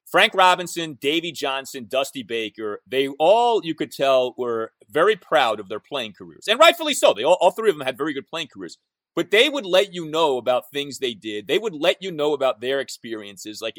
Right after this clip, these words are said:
it always would kinda come back to them <laughs> when they would talk about things, especially with Dusty and Davey. Like, they had a way, it seemed to me, I mean, you dealt with them far more than I did, but they had a way of kind of flipping and framing things <laughs> so that it somehow related to something they experienced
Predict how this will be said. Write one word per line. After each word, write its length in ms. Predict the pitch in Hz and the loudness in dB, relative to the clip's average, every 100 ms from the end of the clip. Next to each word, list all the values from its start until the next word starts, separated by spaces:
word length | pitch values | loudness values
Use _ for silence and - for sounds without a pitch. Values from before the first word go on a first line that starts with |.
| 139 | -4
it 100 | 151 | -2
always 280 | 254 302 | 0 -2
would 160 | 233 175 | -8 -10
kinda 220 | 185 175 | -8 -6
come 340 | - - 160 170 | -8 -8 -8 -2
back 300 | 160 156 - - | 0 0 -4 -10
to 100 | 160 - | -8 -2
them 360 | 156 139 135 127 - | -2 -2 -6 -16 -14
<laughs> 180 | - - | -8 -2
when 200 | 226 175 | 0 0
they 140 | 202 196 - | 2 2 0
would 120 | 175 | -6
talk 320 | - 180 180 | 4 4 4
about 320 | 156 131 120 | 0 -2 -2
things, 140 | 127 120 _ | -6 -12 _
especially 360 | _ 320 381 349 | _ 4 4 2
with 200 | 254 165 | 0 4
Dusty 360 | 202 214 196 | 4 4 -2
and 120 | 156 131 | -6 0
Davey. 340 | 143 139 104 | 0 0 -6
Like, 160 | 113 - | -8 -2
they 140 | 262 | 2
had 160 | 302 285 | 2 2
a 80 | |
way, 320 | 208 185 180 175 | 2 4 4 4
it 180 | 143 | -2
seemed 260 | - 226 226 | -6 -8 -6
to 60 | 165 | -6
me, 180 | 160 | -4
I 40 | 123 | -6
mean, 120 | 156 | -6
you 80 | 214 | -4
dealt 220 | 180 165 | 0 0
with 80 | 139 | 0
them 120 | 135 | -6
far 180 | - 139 | -4 -4
more 140 | 123 | -4
than 100 | 107 | -6
I 100 | 113 | -6
did, 180 | 104 98 | -6 -8
but 180 | 101 - _ - | -10 -12 _ 2
they 60 | |
had 140 | 294 349 | 6 6
a 60 | |
way 200 | 247 220 | 6 6
of 120 | 202 - | 4 2
kind 200 | 180 160 | -4 -2
of 180 | 135 _ _ | -4 _ _
flipping 640 | - 165 233 240 233 214 | -18 -2 -2 0 -4 -4
and 160 | 170 147 | -6 -10
framing 460 | - 165 170 156 117 | -8 -6 -6 -6 -6
things 260 | 143 139 | -6 -6
<laughs> 80 | - | -6
so 140 | 170 | -2
that 100 | 151 | -2
it 100 | 147 | -2
somehow 540 | - 247 240 175 165 160 _ - | -2 -4 -2 0 0 0 _ -8
related 460 | 135 139 180 185 | -6 -2 0 -2
to 60 | 156 | -6
something 480 | - 170 - 151 123 | -8 -8 -8 -8 0
they 160 | 170 | 0
experienced 640 | 151 - 143 131 123 117 | 0 -6 -8 -8 -8 -12